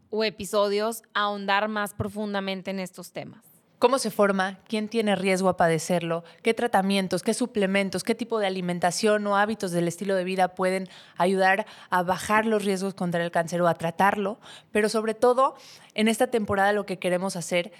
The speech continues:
Speaker 2: y en este, esta plataforma es hablar de los diferentes recursos que tenemos para evitar que se forme el cáncer. Y además vamos a darnos cuenta que todo está relacionado, todos los padecimientos en todas partes del cuerpo están conectados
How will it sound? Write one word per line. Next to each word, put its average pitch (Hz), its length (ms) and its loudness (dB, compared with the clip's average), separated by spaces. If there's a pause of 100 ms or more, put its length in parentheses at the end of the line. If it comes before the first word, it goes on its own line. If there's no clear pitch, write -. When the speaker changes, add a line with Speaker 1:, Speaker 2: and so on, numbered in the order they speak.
(240)
Speaker 2:
y 190 140 -2
en 185 100 0
este, 196 500 -4
esta 196 260 -2
plataforma 185 680 -2 (260)
es 226 200 2
hablar 233 320 2
de 226 60 2
los 214 160 0
diferentes 190 420 -6
recursos 196 520 -2
que 175 120 -4
tenemos 170 500 -2
para 190 520 2
evitar 202 580 2
que 175 100 -6
se 165 140 -6
forme 165 300 -2
el 165 100 -6
cáncer. 160 440 -4 (320)
Y 185 60 0
además 190 480 2
vamos 214 260 -2
a 208 60 2
darnos 202 280 0
cuenta 214 440 -4
que 220 100 0
todo 277 240 4
está 277 200 2
relacionado, 185 600 0
todos 220 240 2
los 220 140 -4
padecimientos 180 720 -2 (240)
en 185 140 -2
todas 226 220 6
partes 208 240 0
del 185 140 -2
cuerpo 180 320 -2
están 190 200 -4
conectados 185 640 0